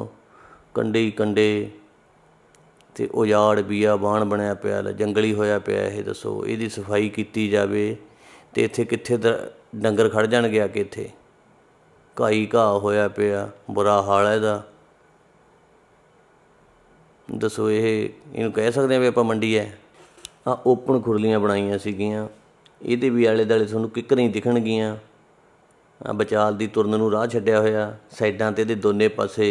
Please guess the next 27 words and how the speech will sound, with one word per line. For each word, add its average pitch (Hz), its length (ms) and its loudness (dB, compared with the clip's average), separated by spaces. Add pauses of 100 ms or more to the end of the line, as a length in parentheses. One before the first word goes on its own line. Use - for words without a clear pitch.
(560)
ਖੁਰਲੀਆਂ 107 360 0
ਬਣੀਆਂ 98 360 0
ਹੋਈਆਂ 107 300 0
ਨੇ, 104 200 -2 (880)
ਪਰ 110 100 0 (340)
ਡੰਗਰ 104 280 2
ਦੇ 107 140 2
ਖੜਨ 104 240 0
ਵਾਲੀ 117 180 2
ਥਾਂ 104 200 0
'ਤੇ 104 120 0
ਤਾਂ 101 140 -2
ਕਿੱਕਰਾਂ 117 380 0
ਨੇ। 107 100 -2
ਦੇਖੋ 104 300 -4 (720)
ਕੁਛ 120 260 -4
ਨਹੀਂ 120 140 0
ਹੋਰ 104 220 4
ਇੱਥੇ, 101 240 0
ਕਿੱਕਰਾਂ 120 340 -2
ਹੀ 117 60 2
ਕਿੱਕਰਾਂ 113 340 0
ਨੇ 104 120 -4
ਆਲੇ 101 160 -2
ਦੁਆਲੇ। 101 300 -2 (1040)
ਘਾਹ 110 120 2
ਹੀ 107 160 2